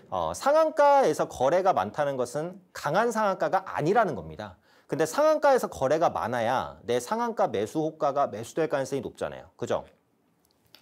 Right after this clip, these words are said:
여기 설명을 써놨어요. 상한가 매수 물량이 매수되었을 경우 상한가가 풀렸을 가능성이 높아요. 상한가 간 종목을 내가 상한가에 매수를 걸어놨는데 그게 체결이 됐다?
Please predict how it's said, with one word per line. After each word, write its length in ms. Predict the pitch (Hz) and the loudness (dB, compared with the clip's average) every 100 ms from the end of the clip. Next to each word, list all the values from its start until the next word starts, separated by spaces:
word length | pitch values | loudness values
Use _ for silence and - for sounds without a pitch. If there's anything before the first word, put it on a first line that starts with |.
| _ _ - | _ _ -6
여기 160 | 120 | -4
설명을 380 | 123 185 196 175 | -2 0 0 0
써놨어요. 560 | 135 160 156 - 139 208 - - - - | -2 -2 -2 -4 -8 -10 -16 -20 -20 -18
상한가 400 | - 233 262 247 | 0 2 4 4
매수 260 | 143 131 175 | 2 0 0
물량이 540 | 170 160 151 180 214 | 2 2 2 0 2
매수되었을 640 | 151 117 139 147 135 135 | 0 -2 0 0 0 -2
경우 400 | 123 110 127 104 67 | -4 -2 0 -2 -4
상한가가 480 | - 214 220 196 | 0 0 2 0
풀렸을 500 | 196 - 302 320 262 | -2 0 0 0 -2
가능성이 360 | 240 170 147 156 | 0 -2 -2 -4
높아요. 460 | 104 - 73 71 73 - - | -6 -8 -10 -12 -16 -20 -20
상한가 380 | - 226 247 247 | -4 0 2 2
간 160 | 226 214 | 2 0
종목을 380 | 147 143 139 117 | -2 0 0 0
내가 160 | 98 | 0
상한가에 460 | 113 196 202 190 147 | 0 0 0 2 0
매수를 340 | 98 92 117 | 0 -2 -4
걸어놨는데 560 | - 98 98 92 90 135 | -4 -4 -4 -4 -4 -6
그게 220 | - 127 | -4 -6
체결이 440 | - 302 254 269 | -4 0 2 2
됐다? 460 | 190 - - 220 - | 0 -2 -2 -2 -4